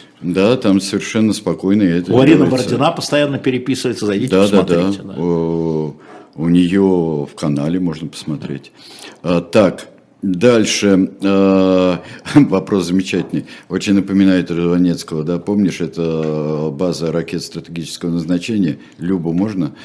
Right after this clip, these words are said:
Speaker 2: Мгм,
Speaker 1: Вот.
Speaker 2: можно.
Speaker 1: А Люба Комарова работает? Работает, ещё как. Люба работает и много делает полезного, то, чего вы. Потому что её слышали в эфире, а, в своё время, когда "Эхо" было. Откройте сбор. А,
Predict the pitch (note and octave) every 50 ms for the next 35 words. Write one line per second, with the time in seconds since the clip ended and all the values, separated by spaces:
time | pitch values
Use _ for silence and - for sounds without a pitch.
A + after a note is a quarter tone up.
0 | - - - F#2+ F#2+ F#2 E2+ F2 F#2 F2 - F#2+ A2 A2 G2+ - - F#2 D#2 F2
1 | F2+ F2 F2 F2 F2 F2+ F2+ F2+ F#2+ G2+ G2 F2 E2+ - G2+ G2+ F#2+ F#2 G2 F2+
2 | E2+ F2 F2+ F2+ F2+ G2+ A2 - - F2+ D2+ - - - C#2+ B1+ C2+ C#2 C#2+ -
3 | - F#2 F#2+ - - - - - - - - - - - - C2 - - - -
4 | - - - - - _ _ _ _ _ - - - - C2+ D#2 F2+ F#2+ G#2 A2
5 | E2 D2+ C2+ B1 D#2 F#2 G2 G2 A#2 G#2 G2 - - - - - - - - _
6 | - E2 F2+ G2 B2+ D3 B2 G#2 E2 - G2 A2+ A#2+ A#2+ A2 - - D#2 C#2+ C#2
7 | D#2 F2 F#2 G2+ G#2+ G#2 G#2 G#2+ G#2 - - - _ _ _ _ - D#2+ E2+ F2
8 | - - A2 E2+ D2+ D2+ D#2+ D#2+ D2+ E2 E2 E2+ D#2+ - - - _ - - G2+
9 | G#2 G#2 G2+ - A2+ G#2+ G#2+ G#2+ G#2+ G2+ F#2+ - - G#2+ G2 F2 - - D#2+ D#2
10 | C#2+ D2+ D2+ D2+ - A#2 B2+ D3+ D3 B2 E2 D2 C2+ G1+ G1+ A#1 C2+ C2 C2 C2+
11 | C2+ B1+ B1+ B1+ - - - C#2+ C#2+ C#2 C2 B1 B1 A#1 A#1+ - - C#2 C2+ B1
12 | C#2+ D2 C#2+ C2+ C2+ C2 - - A1 G#1+ A1+ G#1+ G1+ - _ _ _ _ - -
13 | - - - - - - - - - F#2+ G2+ - - - C#3 D3+ D#3 D3+ D#3 C#3
14 | B2+ G2 F#2+ F2+ G2+ G2 F2+ - - - - - E2+ E2+ E2+ E2+ E2+ E2 E2 D#2
15 | D#2 D#2+ -